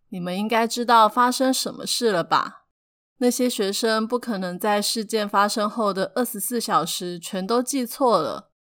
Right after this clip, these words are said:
比较有可能的是，经过这两年半，大家的记忆全都走样了。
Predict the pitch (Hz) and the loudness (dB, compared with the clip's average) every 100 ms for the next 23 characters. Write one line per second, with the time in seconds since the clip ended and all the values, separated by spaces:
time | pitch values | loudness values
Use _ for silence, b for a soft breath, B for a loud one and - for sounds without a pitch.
0 | _ _ _ _ 185 285 370 269 254 269 | _ _ _ _ 2 4 6 6 4 2
1 | 202 180 180 190 - 220 202 214 208 226 | 0 -2 0 -2 -2 -2 -2 -4 -2 0
2 | 196 214 196 165 - 156 175 196 202 175 | 0 0 -2 -2 -8 -10 -4 4 4 4
3 | 202 _ _ _ _ 214 196 202 196 185 | -4 _ _ _ _ -2 0 -2 -2 -4
4 | - 233 220 247 240 214 196 _ - 202 | -4 -4 -2 -2 -2 -2 -6 _ -12 -8
5 | 185 208 247 262 - - - 190 202 175 | -6 0 0 0 -4 -6 -4 -2 -2 -2
6 | 131 - | -10 -14